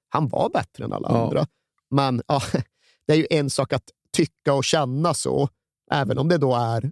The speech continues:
Speaker 1: med fog. Det är ju något annat att faktiskt få ut det när det verkligen räknas, att få ut det på match på ett sätt som gör att alla andra också håller med.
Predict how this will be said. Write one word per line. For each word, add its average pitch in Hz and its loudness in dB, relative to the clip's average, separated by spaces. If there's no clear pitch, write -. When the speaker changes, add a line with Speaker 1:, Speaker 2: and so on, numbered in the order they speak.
Speaker 1:
med 139 2
fog. 143 0
Det 143 2
är 147 4
ju 135 2
något 139 0
annat 143 0
att 131 -2
faktiskt - -2
få 156 4
ut 175 4
det 131 2
när 143 0
det 139 2
verkligen 127 0
räknas, 131 -2
att 139 -2
få 143 4
ut 123 -2
det 131 -2
på 123 0
match - -4
på 143 2
ett - -6
sätt 135 -2
som 127 0
gör 123 2
att 127 -2
alla 139 2
andra 139 0
också - -2
håller 135 4
med. 156 0